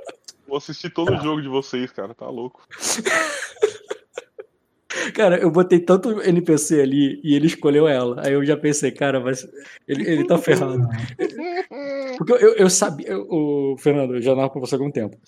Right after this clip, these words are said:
Speaker 3: Eu acho que eu já sabia direitinho a estratégia que você ia usar quando, se você tivesse escolhido a outra princesa ali.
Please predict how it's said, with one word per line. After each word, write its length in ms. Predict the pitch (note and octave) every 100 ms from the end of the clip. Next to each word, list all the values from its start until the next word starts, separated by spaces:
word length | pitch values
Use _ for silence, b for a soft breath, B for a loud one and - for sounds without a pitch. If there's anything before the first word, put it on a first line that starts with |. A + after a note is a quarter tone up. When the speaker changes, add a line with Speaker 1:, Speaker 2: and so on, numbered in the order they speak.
| _ -
Speaker 3:
Eu 80 |
acho 120 | F3+ -
que 60 |
eu 40 | D#3
já 80 |
sabia 320 | E3 E3+ C#3 D3+ D3
direitinho 380 | D3 A#3 F#3 E3
a 20 |
estratégia 680 | - D3+ - A#2+ B2 A#2+ B2+
que 160 | _ B2+
você 260 | B2+ -
ia 60 | C3
usar 460 | B2 A2 G#2+ G#2+ - _ _ _
quando, 380 | - B2 A#2+ C#3
se 200 | - -
você 300 | E3 D#3+ -
tivesse 340 | C#3+ - B2+ -
escolhido 440 | - C#3+ A#2+ B2+
a 60 | B2
outra 240 | B2 B2
princesa 460 | - B2+ - A#2 A2
ali. 220 | A2+ G2